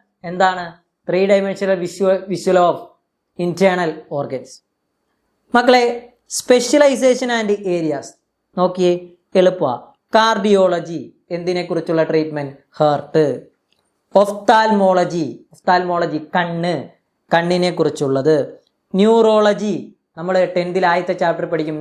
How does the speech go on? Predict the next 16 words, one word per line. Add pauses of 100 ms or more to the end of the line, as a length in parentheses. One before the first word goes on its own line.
നെർവ്, (600)
നെർവ്, (420)
നെർവിൻ്റെ
ട്രീറ്റ്മെന്റ്
ആണ്
ഇത്, (140)
ന്യൂറോളജി. (560)
ഓൺകോളജി, (600)
മക്കളെ, (100)
ക്യാൻസർ
ഉണ്ടാക്കുന്ന
ഏജൻസ്
ഓൺകോജൻസ്. (1300)
ക്യാൻസറിനെ
കുറിച്ചുള്ള
പഠനം